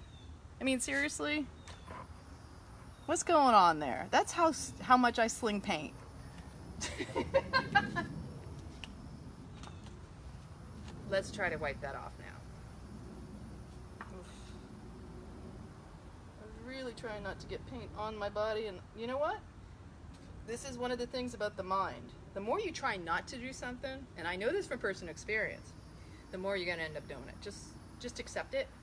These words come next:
and try to get it out of your awareness and your own theory of thinking, because you're just gonna draw more of that stuff to you. "I don't want this,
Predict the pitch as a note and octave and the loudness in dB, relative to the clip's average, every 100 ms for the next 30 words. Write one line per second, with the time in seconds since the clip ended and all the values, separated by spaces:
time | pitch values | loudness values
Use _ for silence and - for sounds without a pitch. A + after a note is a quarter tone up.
0 | - - - - - - - G#3+ A#3+ C4 | -16 -16 -16 -16 -16 -14 -8 -4 0 0
1 | C4 A#3 G3+ G3 F#3+ F#3 F3 E3+ F3+ F#3+ | 0 0 2 2 2 -2 -2 0 -2 -2
2 | G3+ G#3+ F#3+ F3+ F#3+ F3+ F3 - - - | -6 -6 -6 -4 -2 -4 -8 -14 -14 -14
3 | - - - F#3+ F3+ - - G3+ G3 G3 | -14 -12 -8 -8 -8 -12 -12 -10 -10 -10
4 | - - - - - - A3 G#3 G3+ A#3 | -14 -16 -16 -16 -14 -6 -4 -4 -6 -6
5 | G#3+ F#3 F3+ E3+ D#3+ D#3 D3+ C#3+ - - | -4 -4 0 0 0 -2 -4 -6 -8 -10
6 | - - D#3+ - - - - - - - | -10 -10 -12 -14 -16 -16 -16 -16 -16 -16
7 | - - - - - - - - - - | -16 -16 -16 -16 -16 -14 -14 -14 -14 -14
8 | - - - - - - - - - - | -14 -14 -14 -14 -14 -14 -16 -16 -16 -12
9 | - - - - - - C4+ C#4+ C#4+ C4+ | -8 -8 -10 -14 -12 -2 0 0 2 0
10 | C4 - D#4 D#4 | 0 -6 -6 -6